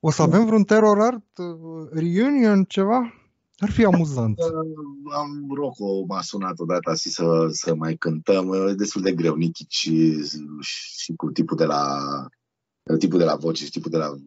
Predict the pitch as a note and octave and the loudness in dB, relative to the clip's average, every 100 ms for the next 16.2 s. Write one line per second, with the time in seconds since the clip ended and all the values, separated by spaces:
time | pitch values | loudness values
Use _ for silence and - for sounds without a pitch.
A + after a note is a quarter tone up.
0 | C#2+ C#2+ - E2+ E2 D#2 D2+ D2 - D#2+ | -20 -20 -8 -2 -2 0 -2 -2 -2 -2
1 | D#2 D2 D2 C#2 D2+ D2 D2 C#2 - D#2 | -2 -2 -8 -6 -8 -6 -10 -4 -2 2
2 | G#2 G#2+ G2+ F#2 F2+ - - - - - | 2 4 4 2 -2 -12 -20 -20 -20 -20
3 | - - _ _ _ - B2 A#2 F#2+ F2 | -20 -20 _ _ _ 2 2 2 0 0
4 | A#2+ C#3 - - - G2 F#2+ E2 - A#2+ | -2 -2 -6 -10 -8 -8 -8 -6 -2 -2
5 | - D#2 F2+ F2 F2+ E2+ E2 E2 - A#2 | -2 -10 -8 -10 -10 -12 -10 -8 -4 -2
6 | G#2+ G#2 G2 G2 F#2+ F#2+ A2 C#3 F3+ F#3+ | 0 0 2 0 0 -2 2 4 6 6
7 | F3 D#3 D#3+ - C#3+ B2+ A#2+ B2+ A2 G#2+ | 4 4 2 0 -4 -6 -8 -8 -12 -14
8 | - A2 _ _ _ _ _ _ _ - | -16 -20 _ _ _ _ _ _ _ -4
9 | F2+ E2+ G2 F2 E2 C2 - C#2 D#2 D2 | -4 -2 -2 0 0 -2 -12 -16 -12 -12
10 | C#2+ - D#2+ C#2+ C#2+ E2+ G#2 - _ _ | -12 -12 -8 -6 -6 -8 -8 -12 _ _
11 | _ _ - - - _ A2 A2 B2+ G#2 | _ _ -20 -20 -20 _ -2 0 0 -2
12 | G2 E2 D#2+ D#2+ D#2+ E2 G2 G2 F#2 G2 | -2 -2 -2 -2 -4 -4 -4 -2 -2 -2
13 | F2+ G2 G2 F2+ - - F#2 E2+ E2+ E2 | -2 -4 -4 -10 -6 -2 0 2 0 2
14 | E2+ D#2 - C#2+ C#2 E2 E2+ G2+ F#2+ F2+ | 2 0 -2 -10 -8 -8 -2 2 2 2
15 | E2+ - F2 E2 E2 F2+ F2 F2+ F2 E2 | 0 0 -2 -2 -4 -4 -4 -2 -2 -2
16 | E2 | 0